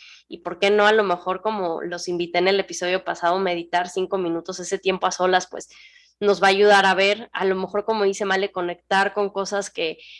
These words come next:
que, ¿qué tal que a ti te gustaba dibujar cuando eras más chavo, chava, y, y, y lo dejaste de hacer porque en teoría ya no tienes tiempo? Em, no sé, o sea, así como Male se hizo health coach, yo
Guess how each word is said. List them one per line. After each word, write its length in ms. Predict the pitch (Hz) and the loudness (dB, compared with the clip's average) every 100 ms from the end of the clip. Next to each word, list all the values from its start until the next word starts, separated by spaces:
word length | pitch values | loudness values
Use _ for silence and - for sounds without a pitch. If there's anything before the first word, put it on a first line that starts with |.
| _ | _
que, 220 | - - | -10 -4
¿qué 100 | - | -2
tal 240 | 233 - - | 0 -2 -2
que 80 | - | -8
a 60 | |
ti 80 | 262 | -6
te 140 | - | -6
gustaba 340 | 254 - 196 214 | -6 2 4 4
dibujar 640 | 202 165 170 180 190 208 | 2 -2 2 4 4 0
cuando 240 | 175 170 180 | -4 -2 -2
eras 240 | 180 190 | -4 -4
más 240 | 175 175 | -6 -8
chavo, 380 | - 190 175 170 | -8 -2 -2 -4
chava, 400 | - 180 175 175 | -4 2 4 2
y, 100 | 175 | -2
y, 340 | - 165 170 - | -12 -14 -16 -14
y 140 | 196 180 | -10 -6
lo 160 | 180 | -4
dejaste 400 | 180 185 185 220 | -4 -4 -2 2
de 60 | 196 | 2
hacer 280 | 180 185 180 | 2 -2 -4
porque 400 | - 170 - _ | -10 -8 -10 _
en 280 | - 185 180 | -6 -4 0
teoría 340 | 180 185 185 | 2 4 4
ya 160 | 185 185 | 6 4
no 180 | 185 | 2
tienes 360 | 180 175 175 - | 0 -2 -2 0
tiempo? 560 | 214 208 180 185 175 - - - _ _ _ | 2 2 0 -2 -2 -4 -20 -20 _ _ _
Em, 720 | 214 196 190 185 180 175 165 - _ _ _ _ _ _ - | -6 -4 -4 -4 -4 -6 -10 -14 _ _ _ _ _ _ -2
no 160 | 208 | 0
sé, 160 | 240 254 | 4 2
o 60 | |
sea, 100 | 196 | 2
así 120 | 180 190 | -6 -2
como 240 | 220 202 | 2 2
Male 260 | 185 190 196 | 2 0 0
se 100 | 196 | -4
hizo 180 | 190 190 | -6 -4
health 180 | 202 196 | -4 -2
coach, 340 | 196 196 - 160 | -4 -6 -8 -8
yo 360 | 190 190 196 | -2 0 -2